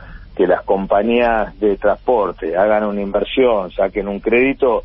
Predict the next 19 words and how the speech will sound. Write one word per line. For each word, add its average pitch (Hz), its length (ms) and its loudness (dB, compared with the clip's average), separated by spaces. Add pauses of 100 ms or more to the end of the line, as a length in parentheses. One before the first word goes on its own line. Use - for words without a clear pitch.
(300)
esto 107 280 0
no 101 100 0
se - 140 -2
termina 101 400 0
más", 156 380 0
y 95 180 -4
el 87 80 -2
gobierno 101 320 0
de 95 60 -2
la 92 80 2
provincia 95 360 -4
de 98 60 2
Buenos 95 260 -2
Aires 135 280 2
en 98 80 -2
el 92 80 -6
dos 87 100 -4
mil 101 140 -2
veintiuno 110 600 0